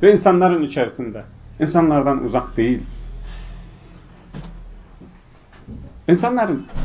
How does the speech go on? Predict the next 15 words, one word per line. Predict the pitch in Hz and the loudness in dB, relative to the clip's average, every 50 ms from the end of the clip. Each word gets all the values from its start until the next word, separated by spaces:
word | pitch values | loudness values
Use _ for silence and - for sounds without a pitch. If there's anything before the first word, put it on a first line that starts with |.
| - | 4
hepimizin | - 240 - 208 196 175 147 143 180 202 175 - | 4 4 4 4 2 2 2 0 -2 -4 -2 2
değişik | 160 165 165 - - - - | 2 2 2 0 -6 -4 -2
değişik | 160 147 147 175 175 | -2 0 0 -2 -4
fıtratı, | - 160 147 - - 151 147 - 151 - | -2 -4 -4 0 2 2 2 2 -2 -2
tabiatı | 151 131 120 123 113 - - 113 | -2 -2 0 0 -4 -4 -4 -10
var. | 98 - - - - | -10 -10 -16 -20 -10
Kimisi | - 220 214 190 190 - 175 175 - - - - | -6 0 0 0 2 2 0 0 -2 -6 -10 -2
kenarda | - 175 170 165 160 147 147 143 131 | 0 2 2 4 2 2 0 0 -2
durmayı, | 123 110 104 104 104 113 139 165 160 - - - - _ - | -4 -8 -8 -8 -6 -6 -8 -8 -10 -16 -20 -20 -20 _ 2
kimisi | 185 185 185 180 143 165 147 | 2 4 4 4 2 2 2
daha | 151 143 156 165 | 2 2 2 2
fazla | 156 147 - 147 139 131 139 127 | -2 0 0 0 2 2 0 0
böyle | 131 127 123 120 | 2 2 2 2
girişken | 113 131 131 127 131 - - 147 135 135 | 2 2 2 2 2 0 0 2 2 2
olmayı, | 123 110 107 107 107 107 113 135 175 | 0 -2 -4 -4 -4 -2 -2 -2 -2